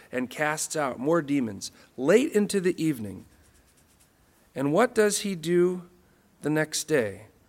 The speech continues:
after serving God the Father? He does not sleep in. He wakes up before dawn, goes out to a quiet place, and prays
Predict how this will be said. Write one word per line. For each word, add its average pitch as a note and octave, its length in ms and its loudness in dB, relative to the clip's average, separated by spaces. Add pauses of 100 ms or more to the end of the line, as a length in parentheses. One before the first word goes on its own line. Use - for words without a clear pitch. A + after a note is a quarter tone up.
(440)
after C3+ 400 -2
serving A2+ 920 0
God B2 340 -2
the A#2 80 -10
Father? G#2 560 -10 (1300)
He C#3+ 100 -6
does G3 240 2
not G3 260 4
sleep D#3 440 0
in. C#3+ 340 -2 (460)
He A2 160 -12
wakes A2+ 580 0
up F3 220 0
before D#3+ 420 2
dawn, C#3 480 0 (460)
goes D3 260 6
out D#3 220 6
to D#3 180 0
a C#3+ 40 2
quiet C3+ 460 0
place, A#2+ 380 -4
and A#2+ 180 -8
prays A2+ 760 -2